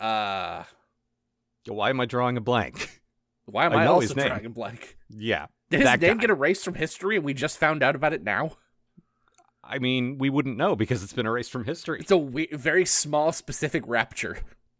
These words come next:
Speaker 2: Mm-hmm. Uh, but we should, we should move on. We have three episodes to cover this time.
Speaker 1: Yeah, we do.
Speaker 2: Instead of our usual two. And, uh, boy,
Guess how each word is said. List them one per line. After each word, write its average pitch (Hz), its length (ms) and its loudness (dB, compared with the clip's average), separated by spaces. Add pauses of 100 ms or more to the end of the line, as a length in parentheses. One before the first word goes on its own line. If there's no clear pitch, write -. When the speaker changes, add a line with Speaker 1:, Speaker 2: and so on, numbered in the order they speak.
(100)
Speaker 2:
Mm-hmm. 131 320 0 (1700)
Uh, 117 300 6
but 139 220 4
we 165 100 4
should, 160 320 -4
we 170 80 4
should 185 180 -2
move 170 200 6
on. 110 140 10
We 120 100 4
have 175 100 4
three 139 220 4
episodes 98 360 -2
to - 80 -8
cover 80 220 -6
this 78 180 -12
time. - 80 0
Speaker 1:
Yeah, 175 80 8
we 160 120 2
do. 131 260 -2 (280)
Speaker 2:
Instead 101 260 -4
of 95 80 -2
our 92 60 0
usual 90 300 -6
two. 85 320 -4
And, 82 240 -4
uh, 80 140 -6
boy, 110 380 2